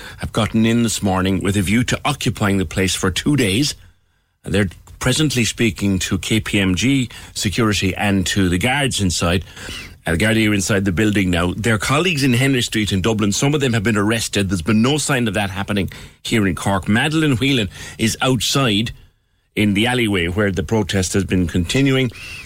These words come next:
and we'll know more as the morning, uh, progresses. We were breaking down there the figures that are on the table. Mandate have put a million euro on the table to be divided between a thousand people based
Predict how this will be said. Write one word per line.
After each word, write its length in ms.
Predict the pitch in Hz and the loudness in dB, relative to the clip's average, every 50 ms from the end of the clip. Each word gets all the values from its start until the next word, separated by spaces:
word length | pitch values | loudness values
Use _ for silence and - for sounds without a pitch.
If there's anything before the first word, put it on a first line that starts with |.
| - - | -12 -4
and 140 | - 110 110 117 | 0 2 4 4
we'll 140 | 127 135 | 4 4
know 180 | 131 151 143 135 | 2 2 2 2
more 360 | 131 131 123 110 95 87 80 - - _ _ _ | 2 2 2 2 0 0 -2 -6 -12 _ _ _
as 240 | - 95 104 101 92 | -4 -2 -2 -2 0
the 80 | 87 110 | 0 2
morning, 440 | 107 101 101 98 95 92 92 90 87 - - _ - | 2 2 2 2 2 0 0 -2 -4 -8 -14 _ -8
uh, 120 | - - - - | -6 -6 -6 -6
progresses. 760 | - - 98 78 - 107 98 92 - - - 78 - - - - - | -4 -2 -2 0 0 0 0 0 -2 -4 -4 -4 -4 -6 -6 -6 -6
We 200 | - 95 98 92 | -4 -2 -2 -2
were 120 | - 95 | -2 -4
breaking 400 | 90 - 110 123 117 - 127 120 | -4 0 0 0 0 2 2 2
down 220 | 113 120 117 110 107 | 2 2 2 0 2
there 160 | 101 104 101 | 2 0 2
the 100 | 95 98 | 0 -2
figures 540 | - - 156 147 117 104 87 82 - - - - - | -2 0 0 0 2 2 2 0 0 -2 -4 -10 -10
that 240 | - - 90 85 | -6 -4 -2 0
are 100 | 92 92 | 0 2
on 100 | 95 98 | 2 2
the 80 | 87 87 | 0 0
table. 400 | - - 104 98 98 90 104 95 - - - - - - - | -2 0 0 2 2 2 0 -2 -2 -6 -12 -14 -10 -4 -2
Mandate 420 | 107 123 139 151 139 127 120 101 | 0 2 2 2 2 2 2 0
have 160 | 117 110 90 | 0 -2 -2
put 240 | - - 123 107 - - - - - - | 0 0 0 0 0 -4 -10 -12 -6 0
a 80 | 107 | 2
million 400 | 113 117 135 139 139 127 127 120 | 2 4 4 2 2 2 2 2
euro 420 | 113 120 131 135 127 113 104 92 85 - - - _ _ _ - | 2 2 2 2 2 2 0 -2 -4 -6 -12 -20 _ _ _ -4
on 180 | 113 110 110 104 | -2 0 0 0
the 80 | 95 | 0
table 480 | 87 - - 127 120 110 92 101 95 90 90 - - - - - | 0 -2 0 0 0 0 2 0 0 0 -2 -6 -14 -20 -10 -6
to 100 | - - | -2 -2
be 180 | 95 101 113 107 | 0 2 2 2
divided 640 | 101 101 76 120 135 139 135 - 98 92 92 95 - | 2 0 0 0 0 2 0 0 0 -2 -2 -2 -2
between 340 | 131 110 - - 113 107 101 | -2 -2 0 0 0 2 0
a 60 | 101 | 0
thousand 540 | - - - 135 135 135 117 98 113 107 92 | 0 -2 -2 0 0 0 0 0 0 -2 -2
people 440 | - 123 127 120 - - 90 85 87 | -2 -2 -2 -2 -2 -2 -2 -2 -2
based 480 | 90 85 120 123 127 139 127 - - | -2 0 0 2 2 2 0 -2 -4